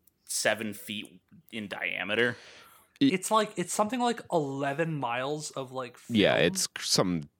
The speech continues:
Speaker 2: stupid like
Speaker 3: It's
Speaker 2: that.
Speaker 3: ridiculously cool. Um,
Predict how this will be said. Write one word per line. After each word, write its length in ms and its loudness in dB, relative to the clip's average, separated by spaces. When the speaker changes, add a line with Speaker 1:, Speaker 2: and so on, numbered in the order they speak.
Speaker 2:
stupid 600 4
like 200 0
Speaker 3:
It's 80 -10
Speaker 2:
that. 300 0
Speaker 3:
ridiculously 1400 0
cool. 500 -10
Um, 440 -2